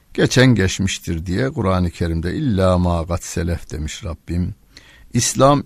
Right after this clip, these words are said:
el İslamu yecubbu ma gablehu" diyor Efendimiz. "İslam geçmişi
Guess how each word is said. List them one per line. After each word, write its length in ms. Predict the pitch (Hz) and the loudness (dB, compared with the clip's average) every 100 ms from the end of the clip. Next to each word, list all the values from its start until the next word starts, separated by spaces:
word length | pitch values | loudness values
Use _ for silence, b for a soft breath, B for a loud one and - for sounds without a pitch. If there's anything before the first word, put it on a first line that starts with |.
| - | -2
el 180 | 113 | -2
İslamu 560 | 107 - - 160 156 127 | -2 -4 0 4 6 6
yecubbu 640 | 98 98 101 139 - - | 6 4 4 0 -4 -2
ma 320 | 104 98 98 92 | 0 2 2 2
gablehu" 760 | 95 92 - 90 87 85 82 | 0 -2 -2 -2 0 -2 -2
diyor 280 | 82 82 82 | -2 -4 -4
Efendimiz. 640 | - - 80 78 85 98 - | -6 -6 -6 -4 -6 -6 -10
"İslam 460 | 110 - 101 123 156 | -12 -6 -2 -2 -2
geçmişi 760 | 104 90 - 85 - 127 143 | -4 -6 -4 -8 -4 -4 -4